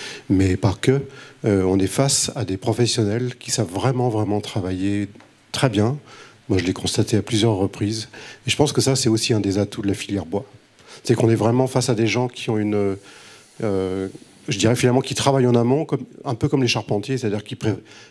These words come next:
comme ils travaillent en atelier, en dessinant tout à l'avance. Euh, vous allez me dire, ça se fait aussi dans d'autres, euh, cas de réalisation de bâtiments, mais là, je pense que c'est réellement un atout qu'il faut,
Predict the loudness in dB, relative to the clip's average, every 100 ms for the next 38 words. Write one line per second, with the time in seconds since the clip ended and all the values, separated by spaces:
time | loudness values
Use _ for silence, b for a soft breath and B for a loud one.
0 | -2 0 0 0 -2 0 0 -2 -4 -6
1 | -4 -2 0 0 0 -2 -4 -4 0 0
2 | 0 -2 2 2 4 0 -2 -4 -4 -6
3 | -8 B B B B -10 -2 0 2 0
4 | 0 -2 -4 -6 0 2 4 2 0 -2
5 | -4 -2 -2 -2 -2 -2 0 0 2 0
6 | 0 -2 0 -2 -6 B B -6 0 2
7 | 2 0 0 0 0 0 0 0 -2 0
8 | 2 2 2 0 -2 B B B -2 -2
9 | 0 -2 -2 -2 -2 0 0 2 0 0
10 | -2 -4 -8 -12 -8 -4 -2 0 -2 -4
11 | -8